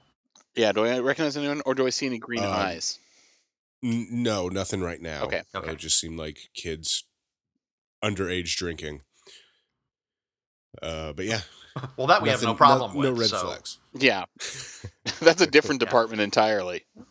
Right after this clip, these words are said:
Speaker 3: Exactly.
Speaker 2: Yeah, exactly. <laughs> We don't have to deal with that.
Speaker 1: No,
Speaker 3: That's
Speaker 1: no.
Speaker 3: right.
Speaker 2: No, yeah. So, uh, n-, nothing really stands out right now. There's, there's not a whole lot going on. Just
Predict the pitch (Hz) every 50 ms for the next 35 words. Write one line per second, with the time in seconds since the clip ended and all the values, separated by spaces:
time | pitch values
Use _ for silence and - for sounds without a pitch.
0 | _ _ _ _ - 107 110 98 110 101 110 113 104 104 104 110 110 104 92 85
1 | 80 90 101 - - - - 127 127 127 - - 117 107 104 - 113 123 151 147
2 | 127 117 113 113 92 85 90 90 101 101 98 95 90 135 147 147 131 117 104 87
3 | 87 - - - 120 117 113 120 104 95 - - _ _ - - - - - -
4 | - _ _ _ _ _ _ _ _ _ _ _ - 120 131 131 143 135 98 87
5 | - - 117 110 101 104 104 101 98 107 135 131 - 151 147 143 147 135 156 143
6 | 135 123 123 120 113 113 113 110 107 107 101 - - 117 101 98 95 90 95 85
7 | 78 76 71 - - - 71 - - 71 78 64 57 57 - _ _ _ _ _
8 | _ _ _ _ _ _ _ - - _ - 78 76 - - - 92 90 82 87
9 | 85 76 69 67 78 78 76 76 65 - - 78 76 73 71 65 71 73 76 78
10 | - _ _ - - -